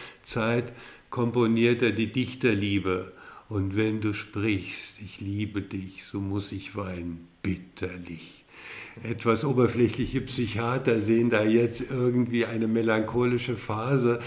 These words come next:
anlaufen, was natürlich vollkommen unsinnig ist, weil er in dieser Zeit so produktiv war. Das ist das Liederjahr, wo er den Liederkreis, äh, komponiert aus der Heimat, hinter den Blitzen rot, da kommen die Wolken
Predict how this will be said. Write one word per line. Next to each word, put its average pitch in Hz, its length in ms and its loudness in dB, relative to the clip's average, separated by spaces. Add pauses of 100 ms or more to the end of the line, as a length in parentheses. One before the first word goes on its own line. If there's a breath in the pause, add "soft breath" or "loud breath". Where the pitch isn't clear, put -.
(440 loud breath)
anlaufen, 120 800 4
was 113 200 0
natürlich 117 540 0
vollkommen 120 460 0
unsinnig 131 840 0
ist, 131 360 -2
weil 110 200 2
er 110 160 0
in 110 200 -2
dieser 117 400 0
Zeit 117 320 -2
so 113 80 -2
produktiv 110 720 -4
war. 98 100 0
Das 98 220 -4
ist - 180 -8
das 107 140 -4
Liederjahr, 104 720 -2
wo 101 120 -2
er 101 40 -6
den 101 220 -4
Liederkreis, 104 760 -4 (640 loud breath)
äh, 110 240 -4
komponiert 104 640 0
aus 107 180 -4
der 92 200 -2
Heimat, 110 460 2
hinter 110 320 4
den 104 220 8
Blitzen 110 480 2
rot, 98 400 2
da 101 80 0
kommen 104 520 0
die 104 180 2
Wolken 104 480 0